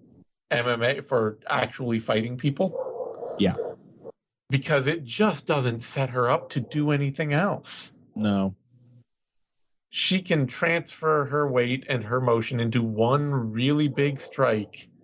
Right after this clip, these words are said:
Speaker 2: Right.
Speaker 1: And every single thing after that is, requires a complete full body reset.
Speaker 2: Yeah, and it's not that there's no such thing as a, um, she really does look like a Taekwondo fighter.
Speaker 1: Yeah.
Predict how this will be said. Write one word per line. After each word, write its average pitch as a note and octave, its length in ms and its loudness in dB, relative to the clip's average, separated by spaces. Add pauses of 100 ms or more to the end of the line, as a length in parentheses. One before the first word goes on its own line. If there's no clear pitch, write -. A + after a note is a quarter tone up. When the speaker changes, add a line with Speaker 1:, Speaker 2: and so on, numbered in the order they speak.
(140)
Speaker 2:
Right. F#2 220 2 (680)
Speaker 1:
And C3+ 300 0 (300)
every E3 640 0
single C#3+ 720 0
thing C3+ 340 0
after A#2 460 -2
that G#2+ 380 2 (100)
is, A2+ 400 0 (120)
requires A#2+ 800 0
a C#3+ 100 -2
complete C#3+ 720 0
full B2 220 0
body A2 360 0
reset. - 580 -2 (360)
Speaker 2:
Yeah, F#2+ 200 4 (160)
and C3+ 120 0
it's C3 120 -2
not E3 180 2
that D3 80 -2
there's B2+ 160 0
no B2 160 2
such A#2+ 280 -4
thing A#2 240 2
as G2 220 2
a, F#2 280 4
um, E2 340 0 (180)
she - 240 -2
really C3+ 320 2
does G2+ 280 0
look G2 100 -2
like F#2+ 140 2
a F2+ 40 0
Taekwondo F2+ 640 0
fighter. C#2+ 380 -2 (340)
Speaker 1:
Yeah. G#2+ 340 0